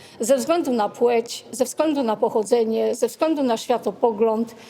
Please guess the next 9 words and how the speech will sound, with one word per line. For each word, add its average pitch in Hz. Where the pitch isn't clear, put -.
na 320
wyznanie, 247
religię, 233
na 294
niepełnosprawność, 226
wiek 214
również. 202
Y, 220
ko-, -